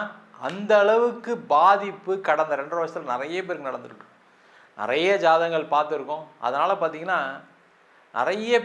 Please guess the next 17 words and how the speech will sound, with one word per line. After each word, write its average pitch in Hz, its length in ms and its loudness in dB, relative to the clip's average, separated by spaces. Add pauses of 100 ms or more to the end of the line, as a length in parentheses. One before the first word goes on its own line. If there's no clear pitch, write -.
பேரு 175 240 0 (580)
வருத்தத்துல 196 540 2
இருக்கீங்க. 123 320 -6 (840)
நம்பிக்கை 190 500 -4 (100)
துரோகம் 135 400 -2 (1700)
பாத்தீங்கன்னா 147 400 -4
உங்க 147 120 -8 (120)
கூடயே 180 420 4 (140)
இருந்திருப்பாங்க, 160 520 -2 (580)
நம்பிக்கை 160 360 -6
துரோகத்தை 147 400 -2
ஏற்படுத்தியிருப்பாங்க. 113 680 -12
அது 113 140 -6
உங்க 110 220 -14
கணவரா 147 360 4
இருக்கலாம், 127 320 -6
உங்க 120 120 -12